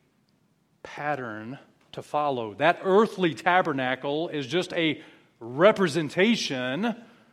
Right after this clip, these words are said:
of the true heavenly tabernacle. So God admonished Moses through spoken word and instruction, but he also admonished him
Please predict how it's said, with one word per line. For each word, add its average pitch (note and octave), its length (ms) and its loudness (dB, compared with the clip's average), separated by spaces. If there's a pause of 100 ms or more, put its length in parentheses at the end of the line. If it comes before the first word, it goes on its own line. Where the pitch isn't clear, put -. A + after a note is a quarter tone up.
(600)
of B2+ 120 -8
the C#3 80 -8
true E3+ 280 -4
heavenly C#3+ 340 -6
tabernacle. A#2+ 540 -10 (960)
So E3 140 -2
God F#3+ 380 8
admonished G3+ 760 2 (220)
Moses F3+ 640 4
through F#3+ 220 -2
spoken G3+ 600 2
word D#3 460 2
and D#3+ 160 -4
instruction, D3+ 640 -2
but D#3 100 2
he D#3 100 0
also F3+ 400 0
admonished D3 480 -4
him C#3 360 -6